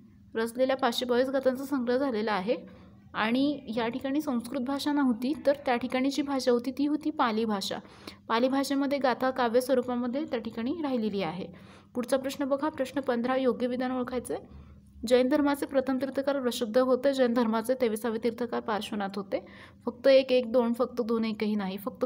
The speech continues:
क हे जे विधान आहे, त्या ठिकाणी, अ, बरोबर असणारा आहे. एक आणि दोन्ही, दोन्ही विधानं बरोबर आहेत. जैन धर्माचे प्रथम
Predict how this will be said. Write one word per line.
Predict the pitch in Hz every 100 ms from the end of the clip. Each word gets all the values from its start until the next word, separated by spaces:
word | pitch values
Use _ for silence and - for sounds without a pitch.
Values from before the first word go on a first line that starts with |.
| 254
क |
हे | 247 240
जे | 233
विधान | 240 233 226
आहे, | 233
त्या | 247
ठिकाणी, | 254 220 220 370 - - - - - - - -
अ, | 180 202 202 208 214 208 - - -
बरोबर | 220 226 226 254 - - - - - - - - - -
असणारा | 220 233 233 220 208
आहे. | 202 233 262 - - - - - -
एक | - 233
आणि | 226 226
दोन्ही, | 254 220 214
दोन्ही | 214 233 254
विधानं | 285 254
बरोबर | 240 220 196
आहेत. | 196 208 - - - - -
जैन | 233 247
धर्माचे | 247 247 240 247
प्रथम | 247 220 240